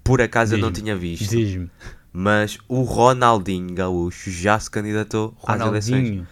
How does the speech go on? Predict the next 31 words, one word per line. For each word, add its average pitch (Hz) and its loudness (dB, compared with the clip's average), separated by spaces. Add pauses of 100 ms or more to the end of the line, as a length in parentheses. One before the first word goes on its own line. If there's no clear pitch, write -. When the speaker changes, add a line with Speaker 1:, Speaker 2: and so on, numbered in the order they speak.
(120)
Speaker 1:
Mas 90 -4
tipo, 131 -2
o - 0
Ronaldinho 127 4
mesmo, 131 0
não 101 2
é 104 2
ninguém 107 0
a, 113 -6 (340)
a 101 2
fingir 104 -6
ser 110 0
o 107 2
Ronaldinho 104 -2
por - -8
Speaker 2:
A 113 -4
Speaker 1:
ser 107 0
parecido 135 2
com 127 4
Speaker 2:
sério? 107 0
Speaker 1:
ele. 98 -8
Speaker 2:
Mas 120 2
Speaker 1:
É 123 6
Speaker 2:
era 120 8
Speaker 1:
mesmo 117 6
o - 2
Speaker 2:
que 123 6
Speaker 1:
Ronaldinho 110 2
Speaker 2:
era 113 -4
Speaker 1:
Gaúcho. 110 0
Speaker 2:
estadual? 127 0